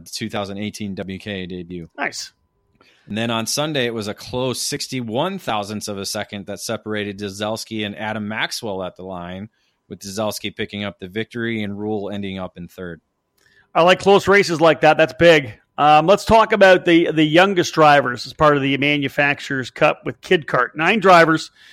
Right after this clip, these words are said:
Speaker 2: in the Kid Kat-, uh, Kid Kart category at, uh, at Norway.
Speaker 1: Yep. Beckham Lewis was the dominant driver on the weekend and was able to sweep both rounds. Uh, the, they were his second and third wins of the season.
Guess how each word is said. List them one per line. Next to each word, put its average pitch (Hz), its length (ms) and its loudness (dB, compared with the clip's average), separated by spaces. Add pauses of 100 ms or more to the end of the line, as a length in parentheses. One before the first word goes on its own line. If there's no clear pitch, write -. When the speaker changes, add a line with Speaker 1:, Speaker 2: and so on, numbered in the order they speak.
(220)
Speaker 2:
in 151 120 -4
the 139 80 -4
Kid 180 360 0
Kat-, 160 420 2
uh, 151 80 4
Kid 190 240 -2
Kart 185 260 2
category 143 720 2
at, 156 420 -2 (460)
uh, 131 160 -2
at 143 120 0
Norway. 127 360 0 (960)
Speaker 1:
Yep. 160 260 -6 (100)
Beckham 151 440 -2
Lewis 147 640 -4
was 104 400 -8
the 104 260 -6
dominant 113 480 -6
driver 113 420 -6
on 107 120 -6
the 104 80 -8
weekend 120 560 -8
and 104 120 -10
was 101 140 -10
able 107 220 -10
to 101 60 -10
sweep 110 380 -10
both 107 240 -10
rounds. 117 560 -10 (520)
Uh, 92 760 -10
the, 110 400 -20
they 104 200 -10
were 101 160 -8
his 101 260 -10
second 120 440 -8
and 107 220 -10
third 120 300 -6
wins 110 400 -8
of 104 140 -10
the 104 80 -12
season. 123 520 -8